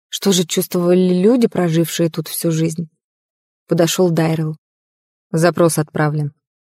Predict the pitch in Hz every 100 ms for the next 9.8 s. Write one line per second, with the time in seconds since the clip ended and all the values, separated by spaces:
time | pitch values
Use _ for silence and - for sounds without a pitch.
0 | _ 190 190 180 170 190 196 185 180 185
1 | 180 165 160 - _ _ - 160 165 165
2 | 170 156 160 180 180 160 151 160 156 156
3 | 170 190 - 156 156 151 151 - 147 -
4 | - 147 _ 160 156 160 - 156 151 160
5 | 151 143 - - _ _ 175 180 - 170
6 | 170 180 180 170 156 165 170 160 156 -
7 | 170 156 202 - 160 - 151 - 175 175
8 | 160 151 160 - 160 151 160 156 196 180
9 | 156 - 165 165 160 156 139